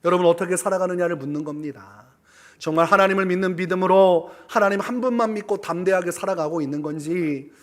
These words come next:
하나님을 온전히 잊어버리고 여러분의 지혜와 노력으로 어떻게든 아둥바둥 살려고 하루 종일 고민하고 근심하면서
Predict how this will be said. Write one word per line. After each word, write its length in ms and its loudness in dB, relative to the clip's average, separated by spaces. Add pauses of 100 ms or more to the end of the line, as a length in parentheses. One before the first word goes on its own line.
(480)
하나님을 920 2
온전히 460 0
잊어버리고 1000 -4 (320)
여러분의 420 4
지혜와 520 0
노력으로 500 -2 (320)
어떻게든 340 -6
아둥바둥 600 2
살려고 760 -2 (280)
하루 160 2
종일 640 -4
고민하고 500 0
근심하면서 1000 -6